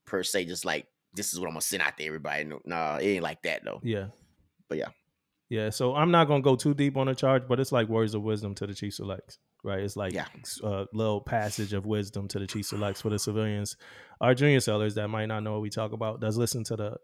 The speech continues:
Speaker 2: like, podcast right now. It's words of wisdom to the chief selects. That's what a charge is. Um,
Speaker 1: Yeah.
Speaker 2: if you going through the season with me and you're a chief select, you're not getting a charge probably till final, like, till the end of it,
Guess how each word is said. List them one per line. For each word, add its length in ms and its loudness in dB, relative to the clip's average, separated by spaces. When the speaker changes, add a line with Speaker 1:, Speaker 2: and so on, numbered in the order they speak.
Speaker 2:
like, 240 -6
podcast 500 -2
right 160 -2
now. 380 -2
It's 200 -4
words 300 2
of 80 -2
wisdom 480 -4
to 120 -6
the 60 -2
chief 220 -6
selects. 300 -6
That's 180 -6
what 80 -2
a 60 -2
charge 340 -6
is. 240 -8
Um, 420 2
Speaker 1:
Yeah. 140 -4
Speaker 2:
if 140 6
you 120 6
going 220 8
through 120 6
the 80 4
season 440 4
with 140 2
me 260 4
and 120 4
you're 120 8
a 40 8
chief 180 2
select, 320 4
you're 100 4
not 200 4
getting 180 2
a 40 -2
charge 420 2
probably 300 2
till 520 0
final, 540 -2
like, 240 -2
till 160 4
the 80 0
end 180 2
of 80 -4
it, 100 -8